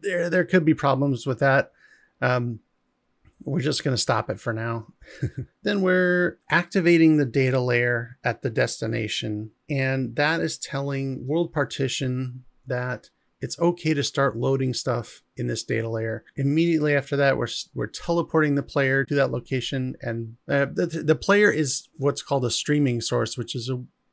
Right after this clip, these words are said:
weird name for it, but it tells the World Partition system, uh, everything around this little streaming source, start loading it. That's getting everything loaded. Then we start another delay,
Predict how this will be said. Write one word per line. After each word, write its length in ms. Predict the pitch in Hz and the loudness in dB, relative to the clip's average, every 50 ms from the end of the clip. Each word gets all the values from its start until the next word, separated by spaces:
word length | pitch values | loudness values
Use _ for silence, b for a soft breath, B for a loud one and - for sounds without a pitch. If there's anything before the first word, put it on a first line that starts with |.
| - 156 160 | -20 -12 -8
weird 240 | 170 196 190 160 143 | -4 -4 -2 -2 0
name 240 | 160 165 160 160 | 2 2 2 2
for 180 | 160 - 170 160 | 2 2 2 2
it, 80 | 147 143 | 2 2
but 120 | 139 135 | 2 0
it 160 | 131 117 - | 0 -2 -4
tells 420 | - - 165 170 170 160 143 131 131 | -2 0 2 4 4 2 0 0 2
the 160 | 143 143 135 | 2 2 2
World 300 | 127 139 139 139 131 - | 4 4 4 4 2 0
Partition 520 | - 139 131 - - 131 123 - 131 123 | 0 -2 -2 -2 -2 -4 -2 -2 -2 -2
system, 520 | 113 - 135 127 - - - 123 117 113 - b b b b b b b b b b b b b b b b b b _ _ - | -2 -2 -4 -4 -4 -2 -2 -2 -2 -4 -6 b b b b b b b b b b b b b b b b b b _ _ -8
uh, 280 | 127 120 113 113 113 117 - - | -6 -4 -2 -2 -4 -4 -4 -2
everything 420 | 156 165 190 170 - - 165 156 143 | -2 -2 -2 -2 0 2 2 2 2
around 640 | - 127 123 120 131 127 131 135 139 139 131 127 113 107 | 2 -2 -2 0 0 0 0 0 0 0 0 -2 -2 -2
this 300 | 120 120 117 113 - - | -2 0 0 0 0 0
little 220 | 135 131 123 123 120 | 0 0 0 0 -2
streaming 440 | - - - 143 151 147 135 127 120 | -2 -2 0 2 2 4 2 2 0
source, 460 | - - 127 120 120 120 - - - - | -2 -2 0 0 0 0 -2 -6 -6 -6
start 420 | - - - 131 123 127 - - _ | -6 -4 -2 -2 -2 -2 -2 -4 _
loading 360 | 127 123 139 143 131 120 110 | 0 2 2 2 2 0 -2
it. 140 | 101 - - - - | -4 -4 -8 -12 -12
That's 420 | 131 120 139 135 139 143 135 - - | -6 -2 0 0 0 0 -2 -4 -2
getting 280 | - 156 147 143 139 | 0 0 2 2 2
everything 380 | 139 131 139 131 - 147 147 135 | 0 0 -2 -2 -2 -2 -2 0
loaded. 560 | 123 117 113 113 110 113 120 127 139 143 123 - _ _ _ _ _ _ _ _ _ _ _ _ _ - | 0 0 0 0 0 0 -2 -2 -4 -6 -10 -14 _ _ _ _ _ _ _ _ _ _ _ _ _ -4
Then 180 | 147 151 147 139 | 0 2 2 2
we 60 | 143 | 2
start 280 | - - - 107 113 117 | 2 0 0 0 0 0
another 240 | 110 113 117 131 | 0 0 -2 0
delay, 460 | 127 143 156 175 175 151 117 104 110 | 0 2 4 4 6 6 4 2 0